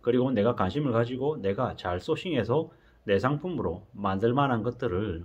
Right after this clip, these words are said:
어떻게 찾는 게 좋냐? 뭐 가장 쉬운 방법은 네이버 쇼핑을 들어가셔서 거기서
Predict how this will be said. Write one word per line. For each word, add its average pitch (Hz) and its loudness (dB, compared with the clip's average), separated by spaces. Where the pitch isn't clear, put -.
어떻게 110 -2
찾는 135 -4
게 107 -6
좋냐? 95 -4
뭐 185 4
가장 196 6
쉬운 160 2
방법은 147 0
네이버 165 6
쇼핑을 160 0
들어가셔서 104 0
거기서 151 0